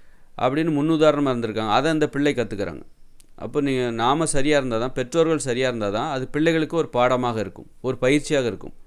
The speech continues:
நம்முடைய சுயநலம் தான் முக்கியம். பிள்ளைகள-, என்ன, பிள்ளைகளுக்கு வந்து வெறும் வாயால அறிவுரை சொல்லிட்டு இருக்கக்கூடாது, வாழ்ந்து காட்டணும். அதான் உண்மையான அறிவுரை. உண்மையான அறிவுரை என்பது நீங்கள் எது சரியோ அதன்படி வாழ்ந்து காட்டுவது. இப்ப சில தகப்பன் வந்து சிகரெட் பிடிப்பாங்க. ஆனா பிள்ளை வந்து பிடிக்கக்கூடாதுன்னு சொல்லுவாங்க.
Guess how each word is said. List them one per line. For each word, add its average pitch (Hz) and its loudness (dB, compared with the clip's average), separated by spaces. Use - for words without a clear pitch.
நம்முடைய 156 2
சுயநலம் 147 0
தான் 143 0
முக்கியம். 131 -4
பிள்ளைகள-, 139 2
என்ன, 127 -4
பிள்ளைகளுக்கு 147 0
வந்து 151 0
வெறும் 143 0
வாயால 160 4
அறிவுரை 139 2
சொல்லிட்டு 113 -8
இருக்கக்கூடாது, 90 -6
வாழ்ந்து 143 4
காட்டணும். 98 0
அதான் 139 2
உண்மையான 135 0
அறிவுரை. 107 0
உண்மையான 143 0
அறிவுரை 135 2
என்பது 117 0
நீங்கள் 131 4
எது 139 6
சரியோ 139 6
அதன்படி 139 4
வாழ்ந்து 135 4
காட்டுவது. 92 -2
இப்ப 139 2
சில 143 4
தகப்பன் 139 4
வந்து 143 2
சிகரெட் 151 4
பிடிப்பாங்க. 107 0
ஆனா 123 2
பிள்ளை 147 4
வந்து 143 2
பிடிக்கக்கூடாதுன்னு 127 0
சொல்லுவாங்க. 90 -6